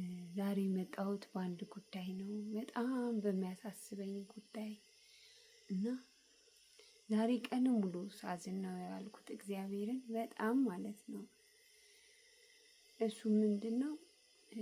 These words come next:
ብዙ ጊዜ የምላችሁ የሊቢያ ጉዳይ ማለት ነው። የሊቢያ ጉዳይ በጣም ሲጨንቀኝ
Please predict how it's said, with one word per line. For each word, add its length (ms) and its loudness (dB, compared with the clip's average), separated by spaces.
ብዙ 140 2
ጊዜ 240 2
የምላችሁ 720 -2
የሊቢያ 480 0
ጉዳይ 440 -10
ማለት 400 -8
ነው። 200 -20
የሊቢያ 420 2
ጉዳይ 360 -8
በጣም 400 -6
ሲጨንቀኝ 840 -8